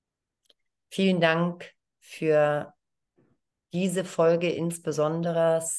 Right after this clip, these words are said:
weil man durch diese Geschichte, wie ich am Anfang schon erwähnt habe, einfach sehr deutlich sieht, wie in unserem Rechtssystem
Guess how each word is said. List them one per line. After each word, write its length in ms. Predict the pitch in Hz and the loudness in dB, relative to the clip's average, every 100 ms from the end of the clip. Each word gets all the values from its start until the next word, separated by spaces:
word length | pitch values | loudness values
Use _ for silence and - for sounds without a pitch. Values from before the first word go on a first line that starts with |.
| - | -10
weil 560 | 135 139 143 147 151 151 | -6 -2 2 2 0 -2
man 460 | 147 147 139 - - | -6 -6 -8 -12 -12
durch 260 | 139 - | -12 -10
diese 280 | - 170 156 | -8 -6 -6
Geschichte, 460 | 160 - 143 - 143 | -8 -10 -12 -12 -10
wie 60 | |
ich 120 | 147 151 | -10 -8
am 100 | - | -8
Anfang 300 | 143 156 143 | -8 -8 -6
schon 200 | 151 147 | -6 -8
erwähnt 360 | 135 143 147 | -6 -6 -6
habe, 380 | 147 143 143 143 - _ _ _ _ | -6 -4 -4 -6 -16 _ _ _ _
einfach 300 | 151 139 147 | -4 -2 -4
sehr 220 | - 147 | -2 0
deutlich 560 | 131 139 135 139 127 - | 0 0 -2 -6 -12 -12
sieht, 340 | - 135 123 - _ _ _ _ _ _ _ _ - | -8 -8 -8 -14 _ _ _ _ _ _ _ _ -12
wie 320 | 139 175 190 | -6 -4 -4
in 200 | 190 151 | -4 -4
unserem 400 | - 151 147 143 | -4 -4 -4 -4
Rechtssystem 960 | 139 135 - 143 - 143 139 139 143 | -6 -6 -10 -10 -10 -6 -6 -6 -10